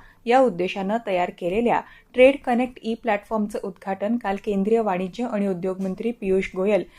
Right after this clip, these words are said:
यांनी नवी दिल्लीत केलं. आंतरराष्ट्रीय व्यापार नियम, व्यापार करार, व्यावसायिक भागीदारी, सीमा शुल्क आणि परदेशी खरेदीदारांशी संबंधित असलेली सर्व माहिती या ऑनलाइन प्लॅटफॉर्मवरून उद्योजकांना दिली आहे.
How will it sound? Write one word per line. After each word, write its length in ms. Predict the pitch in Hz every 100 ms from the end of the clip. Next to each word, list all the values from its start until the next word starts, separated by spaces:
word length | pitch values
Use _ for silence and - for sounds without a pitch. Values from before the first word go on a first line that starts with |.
| -
यांनी 200 | 240 233
नवी 240 | 254 226 240
दिल्लीत 260 | 202 170 175 -
केलं. 200 | 175 175 - - -
आंतरराष्ट्रीय 600 | 226 233 254 247 240 262 262
व्यापार 420 | 220 175 196 190
नियम, 320 | 190 190 220 - -
व्यापार 420 | 202 185 190 185
करार, 360 | - 180 185 233 - -
व्यावसायिक 560 | 226 240 247 247 254 214
भागीदारी, 580 | 196 170 170 190 190 262
सीमा 360 | - - 220 185
शुल्क 340 | 180 190 180 226 262 - -
आणि 140 | 240
परदेशी 560 | 254 247 233 240 240 285 -
खरेदीदारांशी 800 | 208 196 220 220 180 185 190 240
संबंधित 500 | 226 185 185 190 240 -
असलेली 400 | 190 196 190 214
सर्व 340 | - 240 262
माहिती 580 | 208 175 233 214 156 - - -
या 140 | 240
ऑनलाइन 500 | 269 220 214 214 269
प्लॅटफॉर्मवरून 760 | 294 185 - 196 190 190 220 247
उद्योजकांना 680 | 208 180 240 208 175 170 190
दिली 280 | 214 190 175
आहे. 440 | 180 196 - -